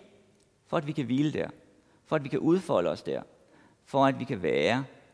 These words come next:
i det, som Gud skaber. Derfor er det, at Jesus vil understrege for Nikodemus, at der er et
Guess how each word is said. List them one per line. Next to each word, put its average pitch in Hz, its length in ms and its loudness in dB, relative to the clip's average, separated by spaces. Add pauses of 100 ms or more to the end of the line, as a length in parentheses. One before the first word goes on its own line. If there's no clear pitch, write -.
(120)
i 117 100 -14
det, 104 340 0 (460)
som 123 140 -6
Gud 92 260 -6 (340)
skaber. - 420 -2 (1300)
Derfor 202 220 8
er 151 260 12
det, 180 200 6 (2500)
at 117 220 4
Jesus 160 680 2 (720)
vil - 160 0
understrege 117 840 4 (640)
for - 140 -2
Nikodemus, 120 800 0
at - 180 -6
der 143 140 4
er 101 320 2
et 120 240 0